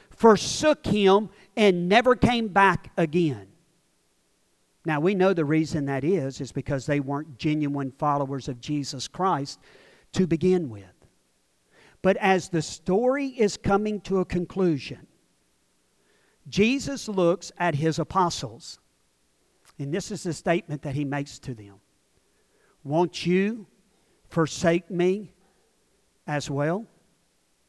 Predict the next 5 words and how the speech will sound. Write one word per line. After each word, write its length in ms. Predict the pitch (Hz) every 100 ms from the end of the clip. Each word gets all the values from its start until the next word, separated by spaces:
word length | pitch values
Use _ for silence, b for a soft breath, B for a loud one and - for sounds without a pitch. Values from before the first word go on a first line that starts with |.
| _ _ _ _ _ _ _ -
Peter 460 | - 254 269 269 -
answers 800 | 392 349 - - 135 127 131 - _ _ _ _ _ _ _ _ _ -
with 200 | 143 -
these 280 | 151 139 -
words, 520 | 127 104 104 -